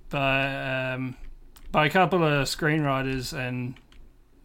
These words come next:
uh, that talk about the West Wing, uh, the West Wing, but in a very strong critique of,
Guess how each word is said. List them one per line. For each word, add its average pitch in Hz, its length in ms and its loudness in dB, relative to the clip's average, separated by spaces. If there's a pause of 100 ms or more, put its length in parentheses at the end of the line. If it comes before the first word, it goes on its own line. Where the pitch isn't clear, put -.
(140)
uh, 131 420 -4 (260)
that 143 200 -4
talk 151 200 0
about 139 200 0
the 127 80 -10
West 139 300 -4
Wing, 139 260 -2 (320)
uh, 139 160 -2
the 135 140 -4
West 156 240 -2
Wing, 127 320 -8 (520)
but 143 260 0 (280)
in 139 160 -2
a 127 100 -4 (920)
very 151 400 2
strong 143 440 0
critique 135 760 -4
of, 131 480 -4